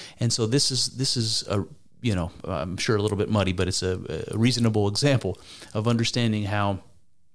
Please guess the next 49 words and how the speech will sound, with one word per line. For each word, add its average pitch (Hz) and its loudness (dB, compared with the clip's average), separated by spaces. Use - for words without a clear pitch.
how 101 0
meaning 107 4
is 95 0
deferred 95 0
in 104 -4
language, 101 0
and 101 0
that 98 -2
there 95 0
never 117 2
seems 120 0
to 117 -2
be 110 0
an 101 -6
origin 117 4
point. 78 -4
If - -6
you're, 101 -2
if - -2
you're 98 -2
asking 107 0
what 110 0
that 101 0
means, 110 2
and 85 -2
I'm 92 -2
bringing 104 0
up 110 -2
new 110 2
words, 117 2
it - -2
just - -2
keeps - -2
going 143 4
and 110 4
going 127 4
and 113 2
going, 117 2
and 98 -4
I'm 107 2
never 139 2
getting 135 2
to 127 0
a - 4
point 127 0
where 110 0
I 104 -2
find 120 2
the 110 0